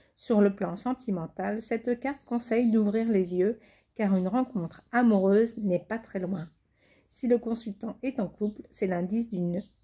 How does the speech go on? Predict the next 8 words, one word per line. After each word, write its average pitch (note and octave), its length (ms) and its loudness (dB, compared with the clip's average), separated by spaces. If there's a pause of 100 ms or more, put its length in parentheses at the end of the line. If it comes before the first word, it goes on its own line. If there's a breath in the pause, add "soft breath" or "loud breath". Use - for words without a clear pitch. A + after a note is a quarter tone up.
(140)
période F#3 460 0
d'épanouissement G3+ 920 0
et F3+ 80 -2
de E3+ 160 0
bien-être G#3+ 600 0
conjugal. F#3 760 -4 (260)
Eh F#3 220 2
ben, F3 180 -4